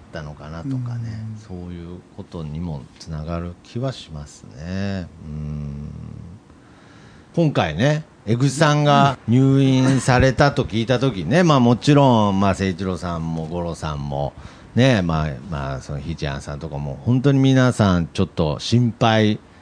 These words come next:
Speaker 1: したと思うんですよね。だからそんな中ね、最後にこれ僕あのメールでいただいて、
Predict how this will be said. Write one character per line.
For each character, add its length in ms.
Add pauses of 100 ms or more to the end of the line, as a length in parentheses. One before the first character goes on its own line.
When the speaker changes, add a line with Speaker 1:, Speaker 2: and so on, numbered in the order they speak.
(520)
Speaker 1:
し 140
た 160
と 200
思 280
う 40
ん 100
で 120
す 180
よ 120
ね。 480
だ 80
か 60
ら 40
そ 200
ん 140
な 140
中 380
ね、 320
最 340
後 180
に 240
こ 320
れ 120
僕 440
あ 100
の 160
メ 280
ー 40
ル 120
で 100
い 100
た 160
だ 180
い 100
て、 440